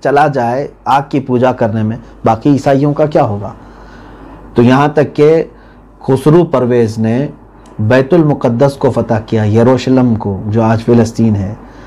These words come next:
और लाखों ईसाइयों का खून बहाया उसने। कौन? खुसरू परवेज ने। सब बर्बाद किया। वहाँ की जो कया-, कनीसतुल क़यामा नाम से बहुत पुरानी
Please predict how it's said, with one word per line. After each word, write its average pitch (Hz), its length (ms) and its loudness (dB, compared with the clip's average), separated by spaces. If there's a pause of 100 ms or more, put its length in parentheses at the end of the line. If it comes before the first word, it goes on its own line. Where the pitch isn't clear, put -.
(260)
और 110 460 0
लाखों 123 720 0
ईसाइयों 127 580 -2
का 143 160 0
खून 135 300 0
बहाया 98 360 -2
उसने। 92 280 -10 (1600)
कौन? 151 200 0
खुसरू 135 440 0
परवेज 101 400 -4
ने। 90 120 -14
सब 160 260 -2
बर्बाद 123 460 -2
किया। 110 240 -4 (440)
वहाँ 139 180 2
की 143 180 0
जो 135 360 2
कया-, 127 240 0 (380)
कनीसतुल 143 580 0
क़यामा 135 640 0
नाम 123 240 0
से 120 140 -2
बहुत 147 380 -2
पुरानी 143 540 0